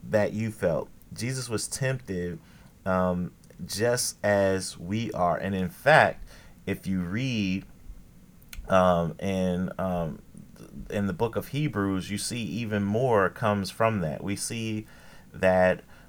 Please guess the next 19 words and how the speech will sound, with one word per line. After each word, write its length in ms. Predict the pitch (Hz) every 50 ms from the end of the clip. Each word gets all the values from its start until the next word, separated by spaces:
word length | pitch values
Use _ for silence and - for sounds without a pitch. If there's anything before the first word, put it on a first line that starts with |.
| - -
uh, 220 | - 90 92 87 80
Hebrews 540 | - - 113 120 107 - 110 110 107 101 -
four, 720 | - - - - - 147 143 120 95 85 78 76 67 - - - - - - - - - - - -
um, 280 | 90 92 90 87 90 85
fifteen 380 | - 113 110 - - 113 110
and 100 | 104 95
sixteen 440 | - - 113 113 - - - 101 92
says 360 | 90 - 95 95 92 85 -
this. 240 | - 113 110 92 -
It 80 | 76 80
says, 300 | - - 92 90 87 -
"For 380 | - - 110 117 120 120 113
we 340 | 101 92 104 110 127 135 131
do 240 | 110 113 120 120 113
not 400 | 110 101 95 107 117 117 101 -
have 540 | - - - 107 110 110 107 104 101 - - -
a 180 | 98 101 95
high 380 | 90 95 107 113 113 110 110 107
priest 720 | 107 - - - 131 110 87 80 80 - - - -